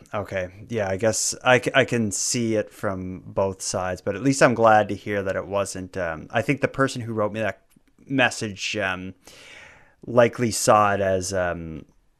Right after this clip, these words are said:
you having, like, long-term kinda health effects from it, but g-, given, you know, your experiences, um, or given his protecting of you in that way, be it for the wrong reasons, s-, I guess that's one fortunate side of this.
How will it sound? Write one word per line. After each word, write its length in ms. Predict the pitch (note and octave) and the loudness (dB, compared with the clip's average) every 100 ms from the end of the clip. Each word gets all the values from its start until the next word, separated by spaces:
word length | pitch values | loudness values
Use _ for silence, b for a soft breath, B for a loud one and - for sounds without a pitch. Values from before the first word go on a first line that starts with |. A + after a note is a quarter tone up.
| _ _ _ _ _ _ _ _ - | _ _ _ _ _ _ _ _ -12
you 260 | C3 A#2+ G#2 | -2 0 4
having, 340 | A2+ G#2+ G#2 | 4 2 -2
like, 180 | G2+ G#2 | -2 0
long-term 760 | A2+ A2 G#2+ G#2 - A2+ G2+ | 4 6 6 2 -2 -4 -4
kinda 280 | F#2+ G#2 G2+ | -4 -4 -4
health 340 | F#2 G2+ F#2+ G#2 | -4 -6 -6 -8
effects 400 | F#2+ F#2 - - | -6 -6 -6 -8
from 200 | G2+ F#2 | -6 -6
it, 140 | F2+ | -8
but 220 | F#2+ - - | -8 -10 -18
g-, 160 | - A#2+ | -10 -8
given, 720 | A2 A#2 G#2 G2+ G2 G2 A2 - | 2 2 2 -2 -4 -8 -18 -12
you 120 | A2 | -10
know, 60 | F#2+ | -8
your 240 | F#2+ F#2+ | -6 -6
experiences, 1000 | F#2+ - - G2 F#2 F#2 F#2+ - - - E2+ | -8 -10 -6 -6 -6 -8 -8 -6 -6 -6 -6
um, 460 | E2+ B1 C2 C2+ - | -4 -6 -8 -10 -2
or 120 | C3+ | 0
given 320 | A2+ E3+ C#3 | 4 4 4
his 480 | B2+ C#3+ C3+ A#2 - b b b b b _ _ - | 2 4 4 2 -8 b b b b b _ _ -12
protecting 640 | B2 - B2 - A#2+ G#2+ | -8 0 0 2 -2 -2
of 180 | G#2 G2 | -4 -4
you 160 | G2+ G2 | -6 -4
in 120 | F#2+ | -4
that 240 | G2 F#2 | -6 -6
way, 240 | F#2+ G2 F#2+ | -6 -6 -8
be 760 | F#2 F#2+ - - C3+ C3 D3 | -12 -18 -18 -14 -6 6 8
it 100 | C#3 | 8
for 140 | - B2+ | 6 0
the 100 | A2 | 2
wrong 340 | A2 G#2+ G#2 | 2 0 -2
reasons, 760 | G#2 G#2 F#2+ G2 F#2+ - - _ - | -4 -6 -6 -10 -8 -8 -8 _ -16
s-, 160 | - - - - | -14 -14 -16 -12
I 120 | G2 | -8
guess 280 | G2+ - - - C#2 - | -8 -8 -10 -14 -16 -4
that's 380 | A#2+ G2+ - F#2 | 0 0 -2 -12
one 160 | F#2 | -14
fortunate 540 | - E2 F2+ - F2+ - | -12 -14 -14 -14 -14 -12
side 300 | - - - | -10 -10 -12
of 60 | |
this. 340 | G2+ A2 - | -14 -14 -16